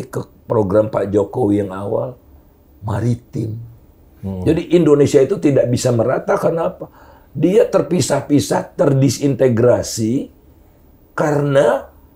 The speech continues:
Speaker 1: pulau-pulaunya saling berjauhan, transportasi utamanya darat,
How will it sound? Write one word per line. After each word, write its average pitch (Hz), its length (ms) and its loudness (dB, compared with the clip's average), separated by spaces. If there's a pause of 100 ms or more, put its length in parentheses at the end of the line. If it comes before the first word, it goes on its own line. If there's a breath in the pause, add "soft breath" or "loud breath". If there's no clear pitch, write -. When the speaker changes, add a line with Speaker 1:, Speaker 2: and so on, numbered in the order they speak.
(120)
Speaker 1:
pulau-pulaunya 160 840 2
saling 151 280 2
berjauhan, 113 960 2 (340)
transportasi 139 680 0
utamanya 131 580 -2
darat, 143 640 -2